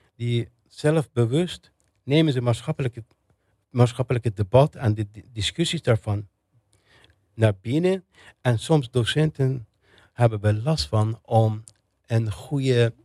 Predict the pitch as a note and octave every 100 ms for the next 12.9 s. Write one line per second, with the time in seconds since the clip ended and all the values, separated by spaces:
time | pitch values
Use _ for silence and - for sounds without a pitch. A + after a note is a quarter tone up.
0 | _ - A#2 A2 G#2+ G2+ _ _ B2 D3
1 | D#3 A#2+ G#2 F#2 G2+ F#2+ F#2+ G#2+ A2 -
2 | _ _ _ - D#3 D3+ B2 - A2 G#2
3 | - D3 C3 A2+ A2+ - _ _ A2+ -
4 | F#2+ F#2 F2 - E2+ - - _ _ _
5 | _ - - A2+ - A#2 B2 A#2+ A#2 A2
6 | G#2 - C#3 D3+ D3+ C3+ C3 C3 A#2+ A2+
7 | _ - - - G#2 G#2+ G2 F#2+ F#2+ G2
8 | F#2+ F#2+ F2+ F2 - _ G#2+ G#2+ G#2 -
9 | E3+ E3 D#3 C3 C#3+ - C3 C3 - -
10 | - - A#2 - _ F#3+ G#3 F#3+ - G#2+
11 | B2 - _ _ _ _ _ _ B2 B2+
12 | - - F3 F#3 F3+ C#3 B2+ -